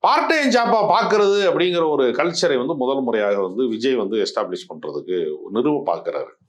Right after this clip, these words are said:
இப்ப நம்ம ஒரு கம்பெனிக்கு வேலைக்கு போறோம், இன்டர்வியூக்கு போறோம், அவர்கிட்ட சொல்றோம், "நான் வந்து வாரத்துல ஒரு நாள் தாங்க வேலைக்கு வருவேன், சனிக்கிழமை மட்டும் வரலாம்னு இருக்கேங்க வீக்கெண்ட்ல."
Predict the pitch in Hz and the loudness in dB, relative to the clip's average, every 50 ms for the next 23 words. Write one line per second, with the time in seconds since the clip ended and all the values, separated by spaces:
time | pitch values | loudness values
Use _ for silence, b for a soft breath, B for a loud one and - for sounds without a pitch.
0 | - - _ _ - 120 127 - - 127 123 127 135 151 170 180 170 147 139 143 | -20 -20 _ _ -4 -2 0 0 0 0 2 0 2 2 2 2 2 0 0 0
1 | 143 135 123 113 113 123 131 127 110 95 98 101 95 95 101 110 117 107 92 82 | 2 2 2 4 4 2 2 0 0 0 -2 -2 -2 -4 -4 -4 -4 -4 -4 -4
2 | 82 85 80 80 78 - _ _ _ - 151 151 143 135 131 120 131 135 135 147 | -4 -4 -4 -6 -8 -10 _ _ _ -2 -2 0 2 0 0 0 0 0 2 0
3 | 135 107 104 101 107 110 107 113 127 113 107 123 143 151 143 - 117 104 104 104 | 0 0 0 0 0 0 0 0 0 2 2 2 2 2 2 0 0 0 2 2
4 | 107 120 117 113 113 117 113 101 98 104 107 90 92 87 82 78 82 82 87 85 | 0 0 0 0 -2 0 0 0 0 0 0 0 -2 -2 -2 -2 -4 -4 -6 -6
5 | 80 80 - - 107 131 127 123 113 107 101 92 95 98 107 104 85 82 87 92 | -8 -8 -6 -4 -4 -2 0 0 0 0 0 -2 -4 -2 -2 -2 -2 -2 -4 -4
6 | 90 82 80 87 - 76 76 76 73 78 101 95 - 90 78 76 - - 69 | -6 -6 -8 -10 -12 -12 -10 -8 -6 -6 -6 -4 -4 -6 -6 -6 -8 -6 -4